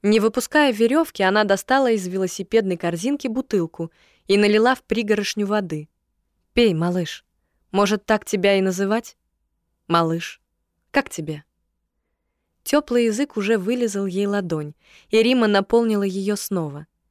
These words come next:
Ей нравилось, как малыш пил, с явным желанием, но без остервенелой жадности,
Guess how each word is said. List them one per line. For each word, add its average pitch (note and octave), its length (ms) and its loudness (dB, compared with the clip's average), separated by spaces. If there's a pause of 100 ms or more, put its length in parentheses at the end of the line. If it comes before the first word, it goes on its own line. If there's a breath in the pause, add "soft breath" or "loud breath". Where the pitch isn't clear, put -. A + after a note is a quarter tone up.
(160)
Ей A3 240 2
нравилось, C4+ 500 2
как F3+ 160 -2
малыш F3 380 -2
пил, D#3 280 -8 (300)
с - 160 -12
явным G#3 420 2
желанием, F3+ 600 -2 (320 soft breath)
но A3 160 2
без C4 200 2
остервенелой A3+ 680 0
жадности, E3 680 -6